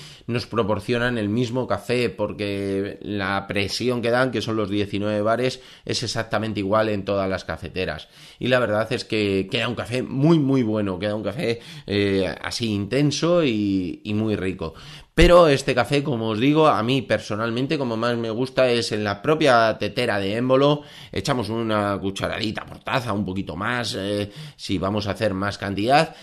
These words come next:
Después bajamos el émbolo y tenemos para dos, tres tazas, que nos va a venir fenomenal y está muy, muy rico.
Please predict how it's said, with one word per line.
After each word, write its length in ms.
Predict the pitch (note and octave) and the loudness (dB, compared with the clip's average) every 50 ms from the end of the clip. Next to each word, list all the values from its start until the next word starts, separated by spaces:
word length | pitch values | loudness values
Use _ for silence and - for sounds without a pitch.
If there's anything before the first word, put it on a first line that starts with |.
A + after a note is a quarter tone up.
| - - _ - | -20 -20 _ -10
Después 360 | - G2+ F#2+ - - C#3 C#3 | -6 -6 -4 0 2 4 4
bajamos 380 | C3 B2 - C3+ B2+ B2+ A#2+ C3 | 4 4 4 2 -2 -2 -2 -2
el 100 | A2+ A2+ | -2 -2
émbolo 420 | B2+ C3 C3+ C#3 D3 D3+ D3+ - - | 0 0 2 2 4 2 2 0 -2
y 120 | - A#2 | -6 -6
tenemos 340 | G#2+ G#2+ G2+ G#2+ A2 A#2 A2+ | -6 -4 -4 -4 -4 -6 -6
para 280 | - - G2+ G2 F#2+ G2 | -4 -2 -2 0 -2 -4
dos, 460 | D#2+ D2+ B2+ C3 B2+ A#2+ A2 - - | -4 -2 0 2 2 2 0 -2 -2
tres 240 | - G#2 A2 G2+ - | -2 -2 -2 -2 0
tazas, 400 | - A2 B2 A#2+ B2+ B2+ - - | 0 0 0 2 2 2 2 0
que 100 | - G#2 | -4 -4
nos 160 | G#2 G2+ F#2 | -2 -2 0
va 100 | G#2 G#2 | 0 0
a 20 | |
venir 400 | G2 G2 G2+ A#2+ C#3 C3+ - - - | 0 0 -2 -2 -2 -4 -6 -10 -16
fenomenal 920 | - - - B2 A#2+ A2+ G#2+ G2 F#2+ F#2+ G#2+ B2 C#3 D#3+ E3+ D#3 - - - | -12 -6 -4 -2 -2 0 -2 -2 -2 -2 0 2 2 2 2 0 -2 -6 -8
y 140 | - G#2 G#2 | -6 -6 -4
está 300 | G#2+ - B2+ B2+ - - - | -4 -2 -4 -4 -4 -6 -6
muy, 380 | B2 D#3 F#3 G#3+ A3+ - - - - | -2 0 2 2 0 -2 -8 -12 -8
muy 360 | - C3+ D3 F3 E3+ E3+ - - | -4 0 0 0 0 -2 -6 -14
rico. 500 | - - A#2+ G2+ F2 - - C2+ C#2+ - | -10 -6 -4 -4 -4 -4 -8 -12 -14 -14